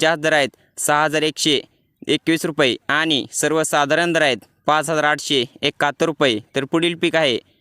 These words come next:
सूर्यफूल, कमीत कमी दर आहेत तीन हजार सहाशे एक रुपया, जास्तीत जास्त दर आहेत तीन हजार सहाशे एक रुपया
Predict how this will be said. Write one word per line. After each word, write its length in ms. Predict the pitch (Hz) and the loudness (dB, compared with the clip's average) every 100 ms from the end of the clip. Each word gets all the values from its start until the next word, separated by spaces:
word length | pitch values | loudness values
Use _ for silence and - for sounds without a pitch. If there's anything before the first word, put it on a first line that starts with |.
| _ | _
सूर्यफूल, 580 | - 151 156 143 151 127 - _ _ - | -2 0 0 0 0 0 -4 _ _ -2
कमीत 220 | 147 170 - | 0 0 0
कमी 160 | 170 170 | -2 0
दर 160 | 165 | 2
आहेत 220 | 151 117 _ _ _ 147 | 2 0 _ _ _ 0
तीन 180 | 160 | 2
हजार 260 | 165 151 156 | 2 2 0
सहाशे 380 | 160 151 151 156 | 0 -2 0 -2
एक 120 | 151 | -2
रुपया, 340 | 147 156 131 104 - _ _ - | 0 2 2 -2 -10 _ _ -4
जास्तीत 440 | 139 139 - 160 | 0 0 0 -2
जास्त 280 | 151 160 156 | 2 0 0
दर 120 | 165 | 2
आहेत 160 | 156 135 _ _ _ - | 2 0 _ _ _ -2
तीन 160 | 151 | 0
हजार 220 | 160 156 | 2 0
सहाशे 400 | 156 160 151 160 | 0 -2 0 0
एक 120 | 156 165 | 0 -2
रुपया 360 | 156 156 123 | 0 2 2